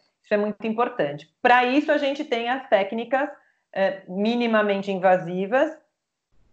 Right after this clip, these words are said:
preservadoras do útero, né?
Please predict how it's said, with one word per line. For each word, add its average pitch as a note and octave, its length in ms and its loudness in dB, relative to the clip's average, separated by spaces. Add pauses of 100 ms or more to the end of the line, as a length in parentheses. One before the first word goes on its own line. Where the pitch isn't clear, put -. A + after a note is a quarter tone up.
preservadoras C4 1040 4
do C#4 160 -4
útero, D#3+ 380 -6 (200)
né? F#3 300 -4